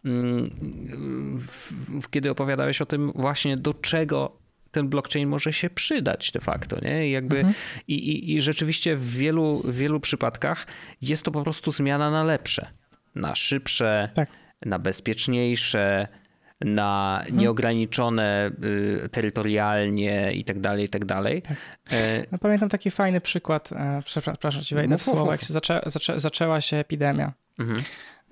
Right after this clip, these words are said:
Speaker 2: E, i nie, chyba nawet wydaje mi się, że na Twitterze to wrzuciłem, że generalnie blockchain byłby świetną, e, świetnym miejscem, żeby śledzić, e,
Speaker 1: Zakażenia.
Speaker 2: zakażenia.
Speaker 1: Mhm.
Speaker 2: Bo po pierwsze nie jesteś w stanie tego podrobić.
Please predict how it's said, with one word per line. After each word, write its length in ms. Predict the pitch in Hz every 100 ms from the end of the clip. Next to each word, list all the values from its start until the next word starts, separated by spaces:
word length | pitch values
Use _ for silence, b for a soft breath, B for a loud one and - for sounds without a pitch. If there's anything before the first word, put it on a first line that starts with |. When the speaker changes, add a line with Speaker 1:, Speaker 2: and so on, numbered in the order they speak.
| 139
Speaker 2:
E, 240 | 139 143
i 100 | -
nie, 260 | 302 247 214
chyba 200 | 208 - -
nawet 280 | 196 156 139
wydaje 220 | 143 147
mi 60 | 147
się, 60 | -
że 80 | 147
na 40 |
Twitterze 380 | - - 151 147
to 100 | 156
wrzuciłem, 580 | 156 - - 151 151 147
że 260 | 165 156
generalnie 440 | 160 156 151 151 147
blockchain 420 | 151 151 - 151
byłby 280 | 151 151 151
świetną, 680 | - 151 - 156 147 147 151 -
e, 580 | 147 143 143 147 143 143
świetnym 640 | - - 143 - 143 143
miejscem, 440 | 143 143 - 147 143
żeby 480 | 143 147 143 143 196 _ _
śledzić, 800 | - - 151 143 143 139 - - _ _ _ -
e, 720 | 143 143 143 143 143 143 143 143
Speaker 1:
Zakażenia. 300 | 151 143 120 196
Speaker 2:
zakażenia. 280 | 208 156 143
Speaker 1:
Mhm. 340 | 117 113 117 123 B B B B B B -
Speaker 2:
Bo 120 | 156
po 60 | 151
pierwsze 280 | 170 160 165
nie 60 |
jesteś 220 | 170 - 160
w 40 |
stanie 260 | - 165 151
tego 240 | 160 156
podrobić. 560 | - 151 151 185 -